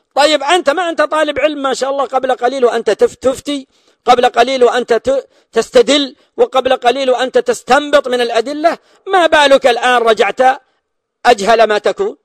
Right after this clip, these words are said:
لا فرق بين مقلد وبهيمة تنقاد بين جنادل ودعاثر. هذا مثل البهيمة. الع-، الشرع أعظم مرشد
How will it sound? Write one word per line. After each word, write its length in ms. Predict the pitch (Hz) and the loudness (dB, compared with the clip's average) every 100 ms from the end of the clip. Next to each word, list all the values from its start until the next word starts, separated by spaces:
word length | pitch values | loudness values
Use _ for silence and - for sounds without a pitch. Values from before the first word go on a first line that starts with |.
| _ _ _ _ _ - | _ _ _ _ _ -8
لا 300 | 170 208 220 | 0 2 2
فرق 320 | 214 220 220 | 2 0 0
بين 300 | 208 214 208 | 2 2 2
مقلد 560 | 202 190 196 226 226 214 | 0 0 0 2 2 6
وبهيمة 920 | 196 190 190 185 277 294 226 175 120 _ _ _ | 6 6 6 4 4 4 2 0 -4 _ _ _
تنقاد 560 | 214 214 - 214 208 190 | 0 0 2 2 2 2
بين 360 | 185 226 196 | 0 0 -2
جنادل 840 | 185 214 254 311 320 311 330 320 285 | 0 0 0 0 -2 -2 -4 -4 0
ودعاثر. 880 | 302 339 294 247 254 220 175 170 131 _ _ _ | 2 4 4 4 2 2 -2 -8 -10 _ _ _
هذا 220 | - 339 349 | -4 0 2
مثل 160 | 320 | 2
البهيمة. 560 | 311 294 262 262 156 110 _ _ _ _ _ _ _ _ _ _ _ _ - | 0 0 0 0 -4 -10 _ _ _ _ _ _ _ _ _ _ _ _ -10
الع-، 360 | 165 - - 190 | -10 -10 -6 -4
الشرع 600 | - - 294 294 185 147 _ _ _ - | -2 4 4 4 2 -6 _ _ _ 0
أعظم 500 | 262 294 240 240 226 | 4 4 4 4 4
مرشد 800 | 220 208 196 226 220 - 349 302 | 4 2 4 2 2 0 -2 -2